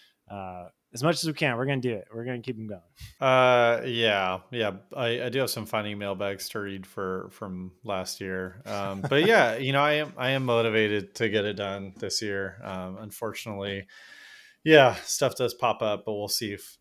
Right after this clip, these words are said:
Speaker 2: uh, we can be a little bit more flexible. Austin's over on the West Coast now, so I think, uh, I think we're gonna be able to get it done.
Speaker 1: For sure.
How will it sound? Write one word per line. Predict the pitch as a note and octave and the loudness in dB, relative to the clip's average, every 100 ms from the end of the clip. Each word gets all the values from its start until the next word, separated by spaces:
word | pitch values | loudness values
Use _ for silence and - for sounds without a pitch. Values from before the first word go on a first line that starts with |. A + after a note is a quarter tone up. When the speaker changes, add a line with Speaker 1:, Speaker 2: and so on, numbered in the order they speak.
| B2 | -8
Speaker 2:
uh, | G#2 F#2+ G2 A2 | -6 -4 -6 -6
we | A#2 | -8
can | A#2 G#2+ | -6 -4
be | G#2+ | -4
a | G2+ | -2
little | G#2 | -2
bit | G#2 G2 | -4 -6
more | G2 | -8
flexible. | - B2+ - B2 A2+ A2+ G#2+ _ | -2 -2 -2 -2 0 -2 -4 _
Austin's | G#2+ G#2 - G2 G2+ | -4 -4 -6 -10 -10
over | G2 | -8
on | G2 | -8
the | G2 | -6
West | G2 - - | -6 -8 -8
Coast | G2 - | -8 -8
now, | G2 F#2 | -8 -8
so | F2+ A2 | -6 -6
I | F#2+ | -8
think, | G#2+ - | -10 -12
uh, | G2+ G2+ | -14 -14
I | F#2 | -18
think | A2 - | -20 -18
we're | G2 | -16
gonna | G2 | -16
be | G2 | -16
able | G2+ | -16
to | G2+ | -16
get | G#2 | -16
it | G#2 | -12
done. | G#2 G#2+ | -12 -12
Speaker 1:
For | G#2+ F2+ | -8 -8
sure. | - F#2+ F#2+ | -6 -6 -8